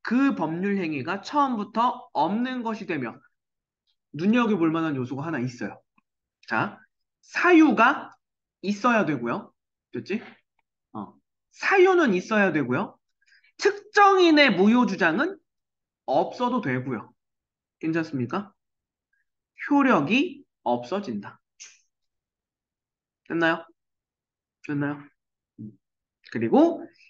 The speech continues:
기간이 경과해도 무효라는 사실은 변하지 않는다.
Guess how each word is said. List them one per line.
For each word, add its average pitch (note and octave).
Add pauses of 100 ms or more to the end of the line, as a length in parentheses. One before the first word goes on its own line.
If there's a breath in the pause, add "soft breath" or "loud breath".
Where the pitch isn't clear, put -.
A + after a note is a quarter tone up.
(200 loud breath)
기간이 B3
경과해도 D#3+ (420)
무효라는 F3
사실은 F3+ (300)
변하지 C3
않는다. B2+